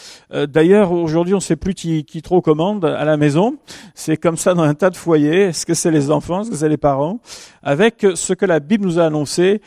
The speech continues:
euh, qu'il y aura un temps où il y aura la, la rébellion, vous savez, dans, au sein des familles. Et dans deux Timothée chapitre trois, verset premier, je vais juste vous le citer, puis après on va aller dans le livre des Juges. C'est, « Sache que dans les derniers jours, il y aura des temps difficiles, car les gens,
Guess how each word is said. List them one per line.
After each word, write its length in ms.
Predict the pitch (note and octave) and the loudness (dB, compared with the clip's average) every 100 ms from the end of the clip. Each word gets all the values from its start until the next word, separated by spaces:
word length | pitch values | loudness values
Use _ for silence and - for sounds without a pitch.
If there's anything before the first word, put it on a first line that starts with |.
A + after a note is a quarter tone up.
| _ - | _ -6
euh, 80 | C#3+ | -6
qu'il 180 | - D#3+ | -6 -2
y 60 | F3 | 0
aura 180 | F3 | 2
un 80 | D#3 | 0
temps 160 | D3 G3 | -2 -2
où 40 | |
il 40 | D#3+ | -2
y 40 | |
aura 160 | D3+ F3 | 0 0
la, 120 | C#3 _ - | -2 _ -8
la 100 | C#3+ | -4
rébellion, 560 | D3 G3 F#3+ F#3+ G#3 C3+ | 2 4 4 4 2 0
vous 80 | - | -8
savez, 260 | B2 D#3 E3+ | -2 0 0
dans, 220 | C#3+ C3 _ _ | -2 -4 _ _
au 100 | C#3 | -8
sein 220 | - F3+ | -4 0
des 100 | E3+ | 0
familles. 400 | D3+ F3 D#3+ D3 | 0 -2 -2 0
Et 100 | C#3+ | 0
dans 200 | C#3 E3+ | 0 -2
deux 120 | F3 A3+ | 0 -2
Timothée 380 | G#3 F3+ G#3+ | -2 -4 -4
chapitre 400 | G3+ F3+ F3+ - | -6 -6 -8 -6
trois, 300 | D#3+ - G3+ | -8 -4 -4
verset 320 | F#3+ D#3+ - D#3+ | -2 -4 -8 -8
premier, 420 | - D3 D#3 G3 _ _ - - - | -4 -2 -2 -4 _ _ -20 -20 -6
je 140 | C#3+ | -2
vais 60 | D3 | 0
juste 200 | G#3+ F#3+ | 0 0
vous 80 | |
le 60 | F#3 | -2
citer, 340 | - D3+ G3+ | -2 -2 -2
puis 100 | - | -2
après 160 | D#3 F#3 | -6 -4
on 80 | D#3+ | 0
va 140 | D3+ | 0
aller 160 | C#3+ F#3+ | 2 2
dans 120 | E3+ | 2
le 40 | |
livre 160 | D#3+ D#3 | 0 0
des 140 | C#3+ | 0
Juges. 340 | C3 C#3+ F3 F#3 _ - - | 0 -2 -4 -8 _ -20 -8
C'est, « 140 | F3 | -4
Sache 320 | E3+ A#3 A3 - | 0 0 0 -2
que 80 | |
dans 120 | G3+ F#3+ | 0 2
les 120 | F3+ | 2
derniers 280 | G#3 G3 F3+ | 2 0 0
jours, 220 | A3+ G3+ | 0 0
il 60 | |
y 80 | F#3+ | 0
aura 120 | F#3+ | 2
des 120 | F#3 F3 | 2 0
temps 160 | G3+ | 0
difficiles, 560 | G3 E3 F#3+ - G#3 G#3+ | 0 0 -2 0 0 2
car 140 | F3+ | 2
les 100 | F#3 | 2
gens, 440 | F3 G#3+ G#3 C#3 | 2 2 0 -4